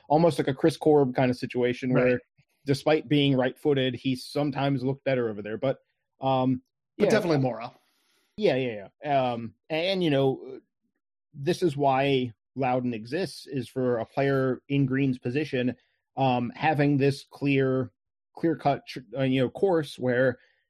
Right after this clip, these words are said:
Speaker 1: his options are better now because, yes, he was going to sign at Maryland, and I'm not bringing it up because of my bias,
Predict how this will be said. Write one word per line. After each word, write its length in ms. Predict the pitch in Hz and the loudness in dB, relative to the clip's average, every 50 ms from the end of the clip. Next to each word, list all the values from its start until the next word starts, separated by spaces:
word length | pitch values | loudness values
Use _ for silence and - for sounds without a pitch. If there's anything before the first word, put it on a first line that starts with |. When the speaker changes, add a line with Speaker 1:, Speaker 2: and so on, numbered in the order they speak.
| _ _ _ _ _ | _ _ _ _ _
Speaker 1:
his 260 | _ 151 156 147 123 | _ 0 0 2 0
options 600 | 147 - 147 170 165 - - - 151 139 131 123 | -2 -2 0 -2 -2 -4 -4 -2 0 0 0 -2
are 160 | 131 127 123 | -2 -6 -6
better 280 | 113 127 123 117 107 110 | -4 -4 -4 -4 -4 -6
now 240 | 113 110 107 104 104 | -8 -8 -8 -8 -6
because, 580 | 110 131 127 - 127 131 131 127 123 - - - - | -6 -6 -4 -2 0 2 2 0 -2 -6 -12 -6 0
yes, 320 | 165 185 151 131 - - | 2 2 2 2 -2 -4
he 140 | - 147 156 | -2 0 2
was 100 | 156 143 | 2 2
going 240 | 135 160 156 156 147 | 2 2 2 2 2
to 80 | 139 | 0
sign 240 | 139 - 135 139 139 | 0 -2 -2 0 0
at 100 | 123 123 | 0 0
Maryland, 380 | 127 127 127 123 120 127 127 123 | 0 0 0 0 0 0 0 2
and 100 | 123 127 | 0 0
I'm 120 | 127 131 | 0 0
not 240 | 135 135 139 - - _ _ _ _ _ _ _ _ _ _ _ _ _ | 0 0 -2 -4 -8 _ _ _ _ _ _ _ _ _ _ _ _ _
bringing 260 | 156 147 143 139 139 | 0 2 4 4 2
it 80 | 135 127 | 4 2
up 140 | 123 123 - | 2 0 -2
because 380 | 127 123 - 139 139 131 117 | -6 -4 0 2 2 2 4
of 160 | 135 127 123 | 2 0 2
my 160 | 127 117 113 117 | 0 -4 -4 -4
bias, 500 | - 135 160 185 165 123 117 127 127 | -4 -2 -2 0 0 0 0 -2 -4